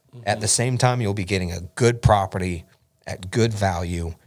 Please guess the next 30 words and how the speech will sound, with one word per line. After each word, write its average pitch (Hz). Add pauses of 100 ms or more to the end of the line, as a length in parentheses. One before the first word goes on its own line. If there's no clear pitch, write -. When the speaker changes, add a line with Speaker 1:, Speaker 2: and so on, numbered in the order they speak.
(120)
Speaker 2:
that's 80
already 98
up 92
and 90
running. 85
It's 85
a 92
great 107
way 104
to 98
hit 95
the -
ground 95
running 92
and 87
to -
take 92
very 95
little 101
work, 104 (140)
but 90
to 101
also 92
be 85
able 85
to 82
learn 85
along 80
the 73
way. 82